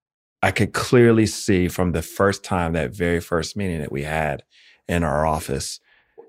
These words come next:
I, I remember telling other people this, and I still do, that I believed that you were going to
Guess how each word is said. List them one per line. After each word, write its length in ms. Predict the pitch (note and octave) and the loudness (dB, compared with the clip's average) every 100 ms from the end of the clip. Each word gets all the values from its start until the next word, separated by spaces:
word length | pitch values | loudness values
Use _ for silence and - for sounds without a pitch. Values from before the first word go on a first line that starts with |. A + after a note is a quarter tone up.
| _ - | _ -2
I, 220 | F#2 - | -2 0
I 100 | F#2+ | 2
remember 360 | G#2+ G2 F#2 E2 | 2 2 2 0
telling 420 | - F2 E2+ D#2+ | -2 0 0 0
other 180 | - D2+ | -2 -4
people 320 | C#2 C#2 D2 | -4 -6 -4
this, 240 | C#2 C#2+ - | -2 -2 -2
and 100 | D2+ | -2
I 60 | |
still 380 | D2+ - E2 D2+ | -4 -4 -2 0
do, 340 | B1 D2+ C2 - _ - _ _ _ _ - | -2 -4 -4 -8 _ -20 _ _ _ _ -2
that 400 | E2 D#2 - _ | 0 0 -2 _
I 180 | E2+ F2 | 0 0
believed 600 | F2 F2 E2 D#2+ D#2+ - _ _ | 2 2 2 0 -2 -6 _ _
that 380 | - D#2 C#2+ - - | -2 0 0 -6 -6
you 180 | E2+ F2 | 0 2
were 160 | F#2 | 2
going 360 | D#2 D#2+ D#2+ D#2+ | 2 0 0 -2
to 520 | - C#2+ C#2+ C2 | -4 -4 -2 -4